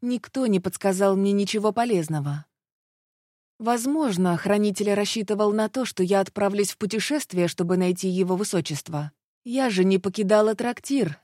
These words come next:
основательно за него взявшись и рассчитывая на свой дар, который должен был привести ко мне нужного человека. А что, если дар перестал работать?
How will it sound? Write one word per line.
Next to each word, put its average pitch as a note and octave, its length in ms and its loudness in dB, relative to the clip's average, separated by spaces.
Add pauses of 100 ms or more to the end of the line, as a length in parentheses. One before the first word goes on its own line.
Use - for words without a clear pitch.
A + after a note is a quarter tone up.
(200)
основательно G3+ 880 2
за F3 100 0
него F#3+ 260 4
взявшись G3+ 640 0 (280)
и A3 100 2
рассчитывая G#3+ 800 0
на G3 140 2
свой F#3 320 2
дар, D#3 340 0 (300)
который G#3+ 340 0
должен G#3 400 2
был G#3 160 0
привести G#3+ 500 -4
ко F3+ 140 -2
мне F3 180 2
нужного F#3 440 2
человека. F3+ 720 -4 (920)
А A3 120 0
что, C4+ 360 0
если G3 460 2
дар G#3+ 520 0
перестал A#3 560 0
работать? C4 760 -2